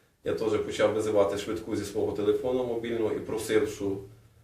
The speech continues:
треба швидку, що тут б'ють людей. Мені почали говорити в відповідь, що тут,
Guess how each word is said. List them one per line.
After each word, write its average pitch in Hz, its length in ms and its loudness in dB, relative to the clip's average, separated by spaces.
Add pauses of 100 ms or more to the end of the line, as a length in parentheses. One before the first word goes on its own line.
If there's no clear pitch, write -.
(460)
треба 110 200 6
швидку, 139 340 0
що 123 100 0
тут 113 300 -2
б'ють 113 220 -2
людей. 143 440 4 (180)
Мені 110 220 -2
почали 107 500 4
говорити 104 460 4
в 98 60 -2
відповідь, 101 420 -4
що 101 320 -2 (640)
тут, 123 340 -4